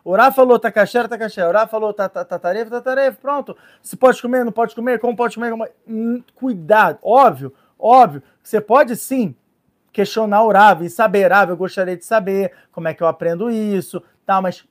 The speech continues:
com cuidado, com humildade, porque o kavod do Rav é uma coisa muito sagrada. A gente já vai aprender isso na próxima paraxá, inclusive, em Paraxá Kitetse, quem fala sobre isso é o Ben Ish Chai, né, é, em Ilhot Kivod Rabó, ele fala no Shana Beit, no segundo ano,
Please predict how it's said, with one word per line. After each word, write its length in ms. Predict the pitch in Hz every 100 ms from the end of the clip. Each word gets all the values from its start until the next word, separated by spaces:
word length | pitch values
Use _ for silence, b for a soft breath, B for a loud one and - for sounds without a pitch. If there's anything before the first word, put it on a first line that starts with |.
| _
com 440 | 202 226 240 -
cuidado, 760 | _ 233 214 143 185 190 165 139
com 200 | - 196
humildade, 540 | 208 214 165 165 160
porque 120 | - 147
o 20 |
kavod 480 | 151 139 143 233 208
do 80 | 175
Rav 540 | 151 165 190 220 240 - _ -
é 60 |
uma 60 | 160
coisa 200 | 196 185
muito 160 | 196 196
sagrada. 540 | 180 160 151 147 139
A 60 | 139
gente 140 | 156
já 80 | 165
vai 80 | 175
aprender 260 | 170 160
isso 80 | 175
na 80 | 185
próxima 260 | 175 196 196
paraxá, 300 | 180 175 185
inclusive, 460 | 185 156 180 190 - _ _
em 40 |
Paraxá 280 | 147 170 175 175
Kitetse, 480 | 190 170 - 190
quem 160 | 196 185
fala 180 | 185 185
sobre 240 | 180 165
isso 240 | 202 - -
é 220 | 190 208
o 120 | 208
Ben 280 | 185 196 214 202
Ish 180 | - -
Chai, 360 | 196 226 160 _ b b
né, 260 | 170 165 175
é, 120 | 175
em 60 | 170
Ilhot 280 | 156 190 160
Kivod 380 | 185 156 190 165
Rabó, 360 | 151 156 233
ele 140 | 208 160
fala 220 | 196 202
no 80 | 196
Shana 320 | 196 190 180
Beit, 200 | 160 143
no 80 | 156
segundo 340 | 170 202 196
ano, 220 | 196 160